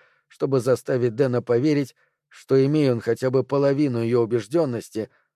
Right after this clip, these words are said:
он наверняка отыскал бы путь к свободе через эти дикие заросли.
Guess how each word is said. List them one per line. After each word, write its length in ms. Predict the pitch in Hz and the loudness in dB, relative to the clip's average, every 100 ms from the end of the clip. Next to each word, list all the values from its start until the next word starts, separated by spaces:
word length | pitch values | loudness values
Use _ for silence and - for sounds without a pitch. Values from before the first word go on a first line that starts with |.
| _ | _
он 220 | - 135 135 | -4 -2 0
наверняка 600 | 139 135 135 143 160 139 | 2 2 0 -2 0 2
отыскал 440 | 117 110 - 123 | 0 -4 0 2
бы 140 | 117 123 | 2 0
путь 240 | 143 127 | -2 -6
к 60 | - | -4
свободе 520 | 113 117 151 147 165 | 0 2 2 0 -2
через 320 | - 110 104 | -4 -6 -4
эти 260 | 143 - 123 | -4 -4 -6
дикие 440 | 113 127 113 120 | -4 -4 -2 -2
заросли. 540 | 107 123 101 - 78 | 0 -2 -2 -12 -20